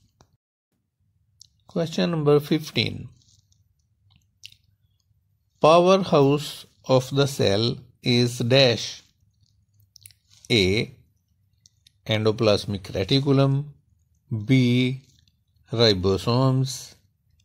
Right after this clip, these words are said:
C. Nucleus. D. Mitochondria. Now you should answer this question.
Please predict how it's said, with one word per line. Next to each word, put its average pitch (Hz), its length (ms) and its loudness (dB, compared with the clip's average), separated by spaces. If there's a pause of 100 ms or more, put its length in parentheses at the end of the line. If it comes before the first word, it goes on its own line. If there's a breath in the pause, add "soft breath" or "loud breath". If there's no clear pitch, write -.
(120)
C. 107 760 -4 (840)
Nucleus. 101 1000 -4 (1080)
D. 107 500 -2 (1160)
Mitochondria. 131 1160 -2 (1400)
Now 117 360 0
you 151 340 -2
should 123 380 -2 (100)
answer 127 580 -2
this 110 260 -8
question. - 520 -12